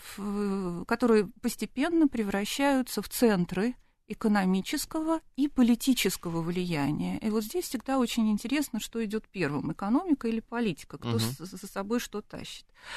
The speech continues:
Speaker 1: В колони-, какой из этих факторов тащит за собой какой. И, м, э, всегда это п-, происходит очень по-разному, а, потому что уже совершенно было ясно к тысяча шестисотому году,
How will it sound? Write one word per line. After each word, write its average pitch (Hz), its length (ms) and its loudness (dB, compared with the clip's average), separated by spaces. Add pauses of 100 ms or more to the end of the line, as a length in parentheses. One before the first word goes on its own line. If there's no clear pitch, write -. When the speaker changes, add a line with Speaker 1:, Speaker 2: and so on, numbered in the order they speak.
(160)
Speaker 1:
В - 80 -20
колони-, 247 480 8
какой 226 320 4
из 185 80 0
этих - 200 -4
факторов 208 480 -6 (200)
тащит 208 340 -4
за 175 100 -8
собой 185 420 -4
какой. - 380 -6 (520)
И, 254 240 8 (240)
м, 233 920 8 (100)
э, 196 360 0 (240)
всегда 277 340 4
это 370 220 2 (140)
п-, 226 120 -2 (180)
происходит 226 600 2
очень 185 300 0
по-разному, 156 800 0 (480)
а, 190 200 2
потому 202 320 4
что - 160 -2
уже 214 180 2
совершенно 202 520 0
было 196 220 0
ясно 175 500 0
к - 80 -18
тысяча - 340 -8
шестисотому 254 880 4
году, 214 800 0